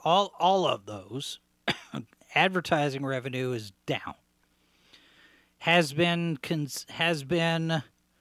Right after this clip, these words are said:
consistently, <coughs> excuse me, has been consistently moving in a downward trend for the last four or five years. Some of that is the marketplace.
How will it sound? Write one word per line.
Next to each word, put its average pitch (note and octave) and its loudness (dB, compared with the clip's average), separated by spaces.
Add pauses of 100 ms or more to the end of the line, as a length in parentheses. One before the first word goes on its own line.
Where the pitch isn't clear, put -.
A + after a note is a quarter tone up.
(800)
consistently, F3+ -2 (360)
<coughs> - -10
excuse G3 -4
me, C3 0
has C#3+ -2
been D#3+ -4
consistently E3 -6
moving F3 0
in D3+ -2
a B2+ -2
downward C#3 -4
trend C#3+ -6 (320)
for C#3+ -10
the C#3+ -6
last D3 0
four C#3+ -4
or A#2+ -2
five G#2+ -6
years. - -12 (1200)
Some A3 4
of A3 4
that F#3 4
is D#3 0
the D#3+ -2
marketplace. - -4